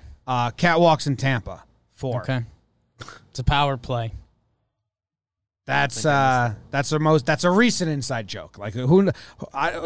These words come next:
Speaker 1: I don't know how many le-, how much legs that one has, but Jake and I have started, we've told you, we told each other that we should start saying whenever someone says, like,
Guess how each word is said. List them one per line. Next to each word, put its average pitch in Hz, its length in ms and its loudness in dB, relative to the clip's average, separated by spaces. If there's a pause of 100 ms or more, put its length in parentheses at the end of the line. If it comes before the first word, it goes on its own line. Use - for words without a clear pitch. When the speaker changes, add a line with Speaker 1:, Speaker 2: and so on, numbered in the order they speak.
(180)
Speaker 1:
I 196 40 6
don't 214 120 8
know 202 160 8
how 180 120 6
many 185 200 6
le-, 170 240 4
how 170 120 4
much 170 220 2
legs 156 520 2
that 135 180 -2
one 135 120 -2
has, 120 480 0 (680)
but 123 240 -2
Jake 143 280 0
and 147 80 6
I 131 120 4
have 127 140 2
started, 131 400 2 (520)
we've 170 400 6
told 226 320 6
you, 156 100 -2 (260)
we 160 140 0
told 240 320 6
each 185 100 -2
other 170 120 4
that 147 100 0
we 139 120 -6
should 294 360 0
start 151 300 0
saying 147 260 -4
whenever 165 300 0
someone 165 320 -2
says, 151 260 -2
like, 151 220 2